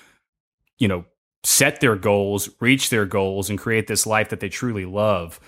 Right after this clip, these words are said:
Uh, you, you, you've got a, a past, you, you're a single mother, and now you've made fortunes. And it,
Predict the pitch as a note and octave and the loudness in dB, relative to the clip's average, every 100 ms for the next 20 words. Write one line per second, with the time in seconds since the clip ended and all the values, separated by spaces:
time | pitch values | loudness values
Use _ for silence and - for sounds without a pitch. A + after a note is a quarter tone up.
0 | _ _ - G2 G#2+ A#2 A#2 _ G#2+ C3 | _ _ -20 -14 -14 -14 -18 _ -2 4
1 | B2+ A2 F#2+ _ G#2 - - C#3 D3 D3+ | 6 6 2 _ -14 -8 0 4 4 4
2 | - B2 B2+ B2 G#2 G2+ - C3+ B2+ B2 | -2 -12 -14 -10 -6 -2 2 4 4 4
3 | C3 C#3 C3+ A2+ A#2 A#2+ A2 A#2 A2 - | 4 4 2 2 2 0 0 -2 -2 -2
4 | B2+ C#3 C#3 B2+ A2 G#2 - - _ _ | 0 0 0 -4 -4 -6 -8 -12 _ _
5 | _ A#2+ B2 A#2+ A2+ A2 - C#3+ | _ 2 4 4 2 -2 -6 -10